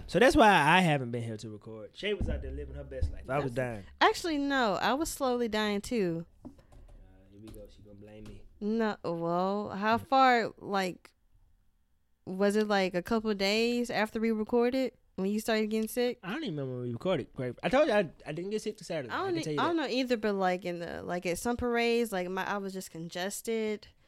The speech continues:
Speaker 1: Oh, I ain't got nothing to do with that. That was you out there. That was you out there in them streets.
Speaker 2: I was congested. I couldn't breathe.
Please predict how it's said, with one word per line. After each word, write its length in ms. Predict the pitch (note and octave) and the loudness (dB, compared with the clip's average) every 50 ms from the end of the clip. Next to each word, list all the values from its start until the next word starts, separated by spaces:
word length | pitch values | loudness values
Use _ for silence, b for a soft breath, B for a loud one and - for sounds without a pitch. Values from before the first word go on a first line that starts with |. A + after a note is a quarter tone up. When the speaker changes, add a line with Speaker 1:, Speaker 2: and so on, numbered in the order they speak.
| _ _ _ - | _ _ _ 4
Speaker 1:
Oh, 60 | A3 | 6
I 80 | A3 B3 | 6 8
ain't 100 | A#3+ G3 | 6 6
got 60 | E3 C#3 C3 | 2 2 0
nothing 80 | B2+ B2 B2+ | -2 -2 -2
to 60 | D3+ | -2
do 60 | D3 | -2
with 100 | B2 A2 | -2 -2
that. 200 | C3+ C3+ A#2+ - _ _ _ _ _ _ _ _ _ _ - | -4 -6 -6 -8 _ _ _ _ _ _ _ _ _ _ -2
That 140 | D3+ F#3+ | 0 0
was 120 | F#3+ E3 C#3+ | 0 0 0
you 100 | D3+ C#3+ | 0 -2
out 120 | C3+ B2+ | -2 -2
there. 120 | C3 B2+ B2 | -4 -4 -4
That 220 | A#2 B2 D#3 F#3 | 2 4 6 6
was 100 | F3+ E3 | 6 4
you 140 | D3 D3 C#3+ | 2 0 0
out 120 | C3+ B2+ B2 | -2 -4 -6
there 100 | B2 A#2+ | -8 -8
in 80 | A#2 | -8
them 100 | A#2 A2 | -10 -10
streets. 340 | - - D#3 C#3 - - - - _ _ _ _ _ _ _ _ _ | -8 -6 -6 -6 -6 -10 -14 -18 _ _ _ _ _ _ _ _ _
Speaker 2:
I 120 | - G3 G3 | -6 -4 -2
was 160 | G3 F#3+ - | -2 -4 -4
congested. 800 | - - F#3 F3+ F3+ A3 A#3+ B3+ B3 - - B3 A#3 A3+ A3+ A3 | -4 -4 -4 0 2 4 4 4 4 2 2 4 4 6 6 4
I 80 | G#3 F3+ | 4 2
couldn't 340 | - - E3+ D#3+ D#3 D#3 D#3+ | 0 -2 -4 -6 -6 -6 -6
breathe. 960 | F#3 G3 A3 A#3 A3+ A3+ A3+ A3+ A3 A3 A3 A3 A3 G#3+ A3 A3 A3 A3 G#3+ | -6 -4 -2 -2 -2 -2 -2 -2 -4 -4 -6 -6 -6 -8 -8 -8 -8 -8 -10